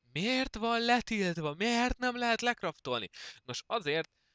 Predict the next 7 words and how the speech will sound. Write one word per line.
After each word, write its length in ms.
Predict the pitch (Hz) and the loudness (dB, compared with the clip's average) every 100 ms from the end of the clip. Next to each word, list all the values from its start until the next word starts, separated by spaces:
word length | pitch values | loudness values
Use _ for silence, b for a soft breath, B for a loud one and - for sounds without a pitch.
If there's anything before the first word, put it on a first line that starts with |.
| _ | _
mert 320 | 139 135 - - | 4 4 2 2
nem 200 | 156 151 | 4 4
mindegy, 260 | 139 127 | 0 -2
hogy 140 | 127 - | -2 2
elektrumos 760 | 127 151 - 175 185 185 - - | 4 6 2 -4 -4 -6 -8 -10
vagy, 420 | 127 123 120 117 | -6 -2 -4 -4
ö, 300 | 117 113 110 | -4 -4 -4